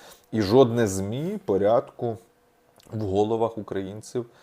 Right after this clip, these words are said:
наводити не збирається. Більше того, система освіти достатньо вироджена, і це проблема не тільки України, а в цілому в світі, де різні економічні школи між собою борються.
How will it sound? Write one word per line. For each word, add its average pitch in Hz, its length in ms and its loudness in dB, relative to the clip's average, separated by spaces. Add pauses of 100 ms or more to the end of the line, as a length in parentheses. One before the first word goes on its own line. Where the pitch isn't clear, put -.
(220)
наводити 92 500 0
не 95 120 -8
збирається. 92 720 -4 (480)
Більше 131 380 2
того, 101 260 -2
система 104 460 -6
освіти 107 460 -8
достатньо - 560 -4
вироджена, 107 640 -4
і 107 60 -4
це 95 140 -6
проблема 90 520 -6
не 95 140 -8
тільки 87 400 -8
України, 80 720 -8
а - 60 -6
в - 80 -10
цілому 80 480 -8
в - 80 -14
світі, 123 600 -10 (520)
де 95 800 -4
різні 101 580 0
економічні 92 760 -8
школи 135 460 -2
між 92 240 -10
собою 98 440 -4
борються. 101 560 -4